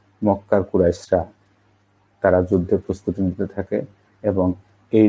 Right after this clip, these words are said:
যুদ্ধের প্রস্তুতির নেওয়াটাই খন্দকের যুদ্ধের একটি কারণ ছিল। প্রিয় শিক্ষার্থীরা, আমরা মোটামুটি চারটি কারণে,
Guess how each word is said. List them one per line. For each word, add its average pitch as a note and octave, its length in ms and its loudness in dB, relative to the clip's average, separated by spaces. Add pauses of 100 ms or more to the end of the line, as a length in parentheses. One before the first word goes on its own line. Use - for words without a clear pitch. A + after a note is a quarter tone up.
(120)
যুদ্ধের A2+ 420 -2
প্রস্তুতির A2+ 640 -2 (1700)
নেওয়াটাই G#2+ 520 2 (880)
খন্দকের G2+ 420 -2
যুদ্ধের G2 360 -6
একটি F#2 260 -8 (360)
কারণ - 200 -8 (120)
ছিল। - 160 -20 (1160)
প্রিয় A#2+ 120 2 (120)
শিক্ষার্থীরা, B2+ 640 -4 (260)
আমরা A2+ 200 0
মোটামুটি B2 460 0
চারটি G2+ 400 -2
কারণে, F#2+ 480 0